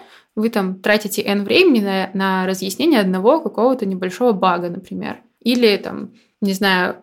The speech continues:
если дизайнер в курсе, какие у нас верхнеуровневые цели, он, скорее всего, лучше понимает наши задачи и может адаптировать свои решения. Это сокращает тебе итерацию на дизайн.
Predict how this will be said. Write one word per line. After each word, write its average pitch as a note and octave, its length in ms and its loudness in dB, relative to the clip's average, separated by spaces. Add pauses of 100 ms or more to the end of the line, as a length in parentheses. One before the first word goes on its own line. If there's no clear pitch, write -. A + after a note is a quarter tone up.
если A3 200 -2
дизайнер A#3 380 2
в A#3 80 -8
курсе, B3 600 0
какие G#3+ 260 -2
у G3+ 40 0
нас F#3+ 220 -4
верхнеуровневые F#3+ 720 -2
цели, F3+ 540 -4
он, A#3 140 2
скорее B3 320 0
всего, A3 260 0
лучше A#3 260 0
понимает G#3 480 0
наши G3 240 -6
задачи A#3 480 -2
и G3 40 -4
может A#3 280 -2
адаптировать A3 540 0
свои G3+ 200 -4
решения. F#3+ 540 -6
Это C4+ 140 -2
сокращает A3+ 520 -4
тебе G3 260 -2
итерацию G3 520 -2
на F#3+ 60 -2
дизайн. F#3+ 460 -4